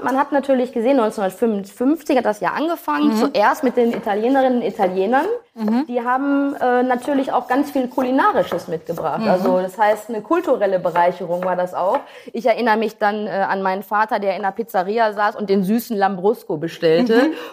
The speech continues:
Speaker 1: Und dann sind wir mit, äh, mit dem Wohnwagen, äh, zwölf Stunden über den Brenner oder so oder durch den...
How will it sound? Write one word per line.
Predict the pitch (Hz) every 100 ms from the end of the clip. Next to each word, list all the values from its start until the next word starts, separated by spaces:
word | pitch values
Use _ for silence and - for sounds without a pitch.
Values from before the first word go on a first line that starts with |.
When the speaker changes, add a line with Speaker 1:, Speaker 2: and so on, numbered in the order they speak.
| -
Speaker 1:
Und | 202
dann | 202
sind | 226 226
wir | 220
mit, | 208 208 -
äh, | 190 196
mit | 208
dem | 208
Wohnwagen, | 190 254 269 202 208 220 226 220 214 -
äh, | 208 208
zwölf | - 220 254 254
Stunden | 254 254
über | 202 208
den | 202
Brenner | 190 226 269 247 247 208
oder | 208 214
so | 208 233
oder | 233 202
durch | 190 220
den... | 214 202